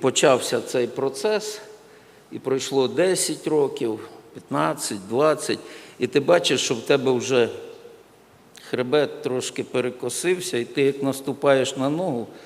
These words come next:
а вона менша на півтора сантиметра, а це вже відчутно, ти вже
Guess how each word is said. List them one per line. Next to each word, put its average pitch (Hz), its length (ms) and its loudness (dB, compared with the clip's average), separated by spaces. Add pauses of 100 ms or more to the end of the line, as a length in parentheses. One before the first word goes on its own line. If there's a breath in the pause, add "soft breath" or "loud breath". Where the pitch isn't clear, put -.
(220 loud breath)
а - 100 -4
вона 139 280 -4
менша 147 440 0
на 117 140 -4
півтора 113 540 -2
сантиметра, 123 840 -4
а - 20 -4
це 120 200 -2
вже 113 300 -2
відчутно, 143 680 -6 (800 loud breath)
ти 131 120 4
вже 123 400 2